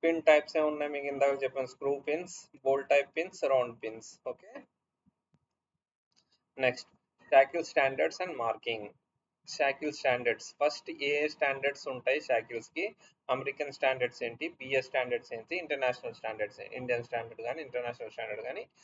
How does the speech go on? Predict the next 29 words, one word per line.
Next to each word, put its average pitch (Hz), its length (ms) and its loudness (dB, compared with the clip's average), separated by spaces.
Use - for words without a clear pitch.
ఏ, 113 220 -2
ఇది 175 140 -6
కనుక్కుందాం. 113 560 -2
ఓకేనా? 160 520 0
అమెరికన్ 156 380 0
స్టాండర్డ్ 131 440 2
లో 185 260 -2
షాకిల్ 135 500 2
లో 185 420 0
బిఏఎస్ఎంఈ 151 1300 0
బి 202 300 -10
త్రీ 165 380 -4
జీరో 196 300 0
పాయింట్ 170 340 -4
టూ 131 160 -8
సిక్స్ - 440 -10
ఇది 156 380 -2
షాకిల్స్ 143 440 4
గురించి 147 340 -6
యూజ్ 127 240 -4
చేస్తారండి. 110 520 -4
ఓకేనా? 135 400 -4
ఈ 156 220 -4
స్టాండర్డ్ 139 500 0
లో 185 140 2
టోటల్ 147 440 0
గా 180 40 4
షాకిల్స్ 135 440 2
గురించి 143 360 -8